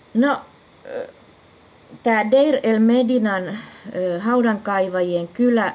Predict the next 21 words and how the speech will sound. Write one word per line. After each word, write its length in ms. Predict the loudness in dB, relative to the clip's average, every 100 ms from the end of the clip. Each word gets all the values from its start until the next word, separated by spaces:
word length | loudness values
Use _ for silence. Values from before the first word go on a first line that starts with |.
| -4
jossa 280 | -4 -6
suomalaisetkin 880 | -2 0 2 0 -2 -6 -10 -10 -6
ovat, 240 | -6 -6 -10 -14
ö, 100 | -16 -16 -14 -8
olleet 640 | -4 -2 -4 -8 -12 -18 -16 -12
tutkimuksissa 840 | -12 -10 -10 -10 -12 -16 -14 -10
mukana, 500 | -6 -6 -6 -6 -6
niin 300 | -6 -8 -10 -16 -20 -20 -8
on 160 | -6 -4
paljastanut 760 | -2 -2 -2 -4 -6 -6 -6
hyvin 300 | -8 -8 -10
paljon 360 | -6 -2 -2 -4
tämmöstä 400 | -8 -10 -12 -20 -20 -16 -10 -10 -12 -20 -20 -20 -14
tavallisen 640 | -10 -6 -6 -6 -8 -12 -10
ihmisen 1120 | -12 -12 -12 -12 -14 -18 -20 -12 -10 -8 -8
elämää, 720 | -4 -4 -4 -8 -8 -8 -8 -12 -18 -20 -20 -20 -20 -6
perheiden 640 | -2 -2 -2 -4 -2 -4 -4
elämää. 680 | -2 -2 -4 -6 -8 -8 -10
Samoin 580 | -8 -2 2 2 0 -6 -12 -20 -20 -12
sieltä 400 | -6 -6 -6 -6
Amarnasta 800 | -4 -4 -4 -6 -8 -10 -10